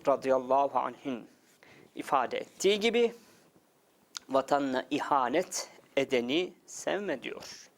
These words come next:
ve affetme diyor. "Şahsına fenalık yapanı affet. Fakat vatanınıza ve milletinize fenalık edeni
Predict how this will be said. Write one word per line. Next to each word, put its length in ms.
ve 120
affetme 1000
diyor. 440
"Şahsına 540
fenalık 560
yapanı 380
affet. 560
Fakat 760
vatanınıza 920
ve 80
milletinize 800
fenalık 600
edeni 440